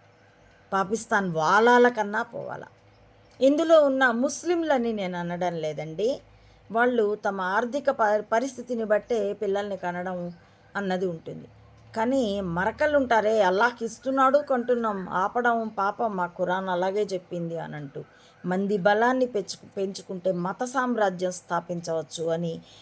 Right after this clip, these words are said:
మసీదుల్లో చేసిన బోధతో చేస్తుంటారు వాళ్ళు. వాళ్ళకే లాభం ఈ తల్లికి వందనం. ఒక్కడున్న వాడికి పన్-, పదమూడు వేలు పడతాయి, ఇద్దరుంటే ఇరవై ఆరు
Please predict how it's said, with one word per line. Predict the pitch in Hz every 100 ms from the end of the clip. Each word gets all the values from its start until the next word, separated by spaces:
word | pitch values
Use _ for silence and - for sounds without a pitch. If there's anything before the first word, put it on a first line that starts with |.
| - _
మసీదుల్లో | 170 170 170 247 247 254 220 196
చేసిన | 190 180 175 170
బోధతో | 160 160 185 220 247 254 254
చేస్తుంటారు | 247 180 175 170 165 160 156
వాళ్ళు. | 156 147 156
వాళ్ళకే | 175 240 285 302 330
లాభం | 320 202 180 226
ఈ | 226
తల్లికి | 175 165 156 165 175
వందనం. | 156 143 143 147 _ - - 214
ఒక్కడున్న | 196 226 226 226
వాడికి | 220 202 185
పన్-, | 180 190 196 185
పదమూడు | 190 208 233 208
వేలు | 196 180
పడతాయి, | 170 170 196 196
ఇద్దరుంటే | 170 180 180 175
ఇరవై | 170 180 196
ఆరు | 190 160 147